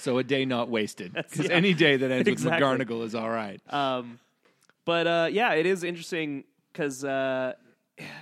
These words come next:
Speaker 2: it's, so it's one of those things that really kind of puts the spotlight on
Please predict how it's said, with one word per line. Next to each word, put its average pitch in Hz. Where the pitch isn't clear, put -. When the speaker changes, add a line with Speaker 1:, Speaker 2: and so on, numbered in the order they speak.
Speaker 2:
it's, -
so 185
it's 180
one 220
of 269
those 233
things 170
that 156
really 151
kind 147
of 135
puts -
the 147
spotlight 131
on 123